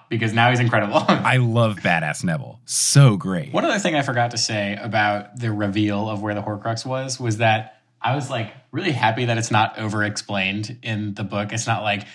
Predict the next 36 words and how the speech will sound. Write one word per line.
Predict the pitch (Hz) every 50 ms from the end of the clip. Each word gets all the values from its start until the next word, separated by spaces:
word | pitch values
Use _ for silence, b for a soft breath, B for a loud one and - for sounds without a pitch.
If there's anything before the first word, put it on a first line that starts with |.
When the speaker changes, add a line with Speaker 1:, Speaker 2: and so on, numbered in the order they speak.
| B B
Speaker 1:
Harry | - 143 139 139
thought | 120 - 107 101
back | - 147 117 92 - -
to | - -
when | 127 113
he | 110
was | 107 101
hiding | - 131 127 117 107
the | 101 98
book | 95 120 107 101 101 104
and | 113 127
then | 123
he | 107 101
realized | 101 131 160 147 104 98 101 98 110
that | 104 -
he | 147
had | 135 110 104
picked | - 120 165
up | 170 170 -
the | -
diadem | 101 101 98 98 101 98 101 101 104
himself. | 107 110 117 180 160 - 101 98 117
You | 110
know, | 107 107 113
it | 113 120
was | 120 120 113
just | 113 117 107 101
very, | 104 107 107 107 107 104 104 104 104 104 104 b b b b b b b b _ _ -
like, | 104 101
subtle, | - - - 113 107 110 113 117 117 123 - - - -
and | 113 104
I | 101
think | 104 113 101
it | 101 101
trusted | - - 110 104 - - - 107 104 98 98
the | 101 101 98 98 98 101 101